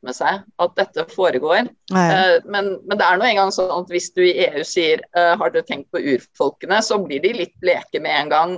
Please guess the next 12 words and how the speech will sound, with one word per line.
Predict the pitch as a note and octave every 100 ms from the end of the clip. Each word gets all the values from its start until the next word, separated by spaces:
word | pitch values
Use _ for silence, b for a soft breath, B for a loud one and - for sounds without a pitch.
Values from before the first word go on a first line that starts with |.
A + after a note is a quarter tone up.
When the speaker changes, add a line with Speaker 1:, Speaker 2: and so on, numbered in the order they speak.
| -
Speaker 1:
og | D#3 E3 _ _
tenker | D#3+ D#3 D3
Speaker 2:
Just | D#3 -
det. | -
Speaker 1:
at, | - -
«Ops, | G4+ - -
her | F3+
må | E3+ D#3+
vi | -
skjerpe | C4 A#3 -
oss | - - -
litt.» | F#3+ -